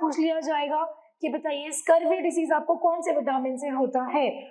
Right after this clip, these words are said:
और या फिर vitamin सी का chemical name क्या होता है। तो आज हम यही इस वीडियो के अंदर देखेंगे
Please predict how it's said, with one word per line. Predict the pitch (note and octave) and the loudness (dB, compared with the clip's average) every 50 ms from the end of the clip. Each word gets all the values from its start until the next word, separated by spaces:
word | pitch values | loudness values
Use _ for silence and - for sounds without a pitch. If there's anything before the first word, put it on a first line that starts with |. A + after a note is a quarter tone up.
| - - - | 0 4 6
और | C#4+ C#4+ G#3+ G#3+ - C4 | 6 6 6 4 2 2
या | D4+ D4+ D4+ D4+ | 2 2 2 0
फिर | E4+ D4 | 0 0
vitamin | C4 D4+ A#3 D#4+ D#4+ D#4+ E4 F4 F4+ E4+ | 0 0 2 0 2 2 -2 -2 -4 -4
सी | - F4 D#4 D#4 D#4 D#4 - | -2 0 0 0 0 0 0
का | D#4 D4+ - | 0 0 0
chemical | D#4+ D#4 C#4+ D4+ D#4 D#4 E4 E4+ E4+ | 0 -2 -2 -2 -2 2 2 2 4
name | E4 C#4+ C#4 D4+ C#4+ | 4 2 0 0 -2
क्या | C#4 D4 B3 C4 C4+ C4+ | -2 2 2 2 2 0
होता | C4 A#3+ B3+ C4 B3+ B3 | -4 -2 0 0 2 2
है। | D4+ A3+ - - - _ _ _ | 2 0 0 -4 -10 _ _ _
तो | C#5 - - - | 0 4 6 6
आज | C#4+ D4+ F4+ F#4 - - | 6 6 4 2 0 0
हम | G4 G4 F4+ B3+ C#4+ | 0 0 0 0 0
यही | D4+ D#4 F4+ G4+ G4+ G4+ - - - _ _ | 0 0 0 0 -2 -4 -10 -16 -20 _ _
इस | C#4 E4 D4 C#4+ | -2 -2 -2 -2
वीडियो | D4+ D4+ D4 E4 E4 E4+ | -2 0 0 0 0 2
के | F4 | 2
अंदर | E4+ E4+ F4 F4 D4+ | 2 2 2 2 0
देखेंगे | C#4+ C#4+ C#4+ D4+ D#4+ E4+ | -2 -2 -2 -2 0 0